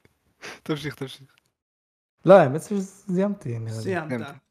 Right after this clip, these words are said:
Speaker 3: אה, רציתי להגיד פייר אמבלם, עד שאמרת קלצ'ניקוב ונשקים.
Speaker 1: לא, לא,
Speaker 3: אה,
Speaker 1: הוא אמר שזה, שזה שוטר.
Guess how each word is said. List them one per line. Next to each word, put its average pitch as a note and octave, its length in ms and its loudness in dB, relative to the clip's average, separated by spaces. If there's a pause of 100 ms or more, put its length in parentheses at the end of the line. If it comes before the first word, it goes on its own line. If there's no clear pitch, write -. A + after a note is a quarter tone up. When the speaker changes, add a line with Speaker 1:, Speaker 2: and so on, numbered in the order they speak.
(760)
Speaker 3:
אה, E3 100 -12
רציתי D#3 180 -10
להגיד A#3+ 260 -2
פייר G3 300 2
אמבלם, F#3 320 -4
עד D3+ 80 -10
שאמרת E3 380 -6
קלצ'ניקוב E3 640 -6
ונשקים. E3 580 -10 (640)
Speaker 1:
לא, D#3 200 -4
לא, E3 60 4
Speaker 3:
אה, C3+ 160 2
Speaker 1:
הוא A2 100 -4
אמר A#2+ 120 -6
שזה, A#2 560 -4
שזה A2+ 240 -14
שוטר. A#2+ 340 -14